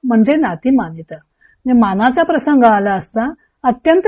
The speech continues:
संकोच वाटणे हे अमानित्वाचे लक्षण आहे. या तीनही गुणांचे स्पष्टीकरण करताना त्यांनी गंगेचा दृष्टांत दिलेला आहे. गंगेच्या पाण्याच्या पवित्रतेतून शौच हा गुण स्पष्ट केला.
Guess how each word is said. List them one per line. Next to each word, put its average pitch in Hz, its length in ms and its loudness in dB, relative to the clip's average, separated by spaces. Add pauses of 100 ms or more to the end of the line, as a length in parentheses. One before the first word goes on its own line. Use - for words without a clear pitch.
संकोच 240 440 2
वाटणे 214 380 -2
हे 214 180 -2
अमानित्वाचे 269 960 0
लक्षण 185 340 -8
आहे. 165 240 -18 (920)
या 311 80 4 (100)
तीनही 302 380 4
गुणांचे 330 360 2
स्पष्टीकरण 247 640 0
करताना 220 460 0
त्यांनी 240 280 2
गंगेचा 240 500 2
दृष्टांत 220 480 -2
दिलेला 170 440 0
आहे. 165 220 -10 (680)
गंगेच्या 285 440 4
पाण्याच्या 269 520 2
पवित्रतेतून 262 920 4 (260)
शौच 294 400 2 (380)
हा 247 160 6
गुण 277 120 2
स्पष्ट 269 360 -4
केला. 220 360 0